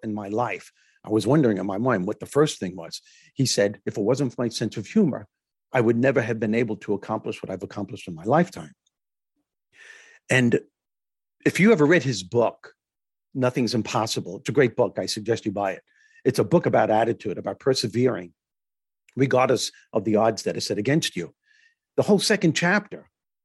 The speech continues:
is called Humor. And he says that humor was one of the strategies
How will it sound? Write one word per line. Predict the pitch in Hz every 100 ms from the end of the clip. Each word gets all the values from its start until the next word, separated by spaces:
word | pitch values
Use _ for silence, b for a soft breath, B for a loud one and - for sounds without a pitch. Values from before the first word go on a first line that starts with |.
| _ _ _ _ _ _ _ _ _ _ -
is | 127
called | - 151 131 107
Humor. | - 233 151 - _ _ _ _ _ _ _ _ _ _ _
And | 160 135 135
he | - - 117 117 208
says | - 117 113
that | 117 95
humor | - 196 165
was | 120 123 - - -
one | - 127 151
of |
the | 123
strategies | - - 165 202 156 101 92 95